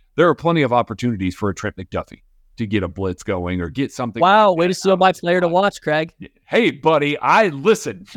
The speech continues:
Speaker 1: <laughs> So,
Speaker 2: Oh,
Speaker 1: I mean,
Speaker 2: who
Speaker 1: but there are plenty of opportunities like that where they are condensed, where those guys are all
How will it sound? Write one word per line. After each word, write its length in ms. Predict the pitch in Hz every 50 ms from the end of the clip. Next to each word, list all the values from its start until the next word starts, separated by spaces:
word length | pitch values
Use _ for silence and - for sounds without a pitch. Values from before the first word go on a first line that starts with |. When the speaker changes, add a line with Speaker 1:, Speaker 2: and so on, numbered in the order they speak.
| 190 -
Speaker 1:
<laughs> 600 | - 196 220 233 220 196 190 - - 349 254 214 - _ _ _ _ _ _ _ _ _ _ _ _ _ _ _ _ _
So, 220 | _ - 220 202 226
Speaker 2:
Oh, 80 | - -
Speaker 1:
I 60 | 180
mean, 200 | 196 214 202 214
Speaker 2:
who 100 | 285 330 - _ _ _ _
Speaker 1:
but 140 | - 208 190
there 100 | - 233
are 80 | 214 190
plenty 260 | 147 196 233 240 233
of 100 | 202 165
opportunities 640 | 180 165 160 160 170 - 190 196 180 156 160 135 120
like 200 | 143 131 123 -
that 180 | 143 131 120 -
where 140 | 131 131
they 160 | 127 147 156 135
are 180 | 131 139 143
condensed, 420 | 139 - 139 123 123 123 120 - -
where 100 | 117 110
those 200 | 123 131 139 131
guys 300 | 131 139 131 131 127 120
are 140 | 120 117 104
all 280 | 113 123 131 127 127